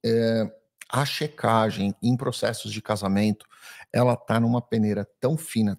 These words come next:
tão fina, que a chance da pessoa ser deportada por fraude é gigantesca. E lembra, o,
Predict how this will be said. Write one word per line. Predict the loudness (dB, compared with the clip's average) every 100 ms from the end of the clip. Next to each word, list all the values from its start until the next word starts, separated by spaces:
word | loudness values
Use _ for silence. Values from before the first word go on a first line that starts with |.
| -4
tão | -2 -2
fina, | 0 2 2 0 -2
que | 0
a | 0
chance | -2 -4 -4 -4
da | -4
pessoa | -4 -2 -4
ser | -4 -4
deportada | -2 -2 -2 0 0 -2
por | -2 -6
fraude | -6 -6 2 4 4 0 -4
é | -6
gigantesca. | -4 -4 -2 -4 -4 -8 -10 _ -20 -20 -18 -2
E | 2
lembra, | 4 4 0 -4 -16 -20 _ _ _ _ _ _ _ -20 0
o, | 4 6 4 2 -2